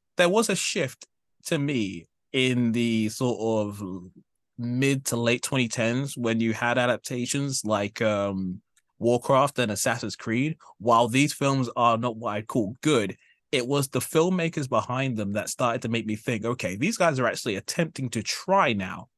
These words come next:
Because, you know, with Duncan Jones, when he came into Warcraft, he talked about,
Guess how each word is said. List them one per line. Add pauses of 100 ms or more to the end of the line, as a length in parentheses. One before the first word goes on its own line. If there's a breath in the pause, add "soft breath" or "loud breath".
(300)
Because,
you
know,
with
Duncan
Jones,
when
he
came
into
Warcraft,
he
talked
about,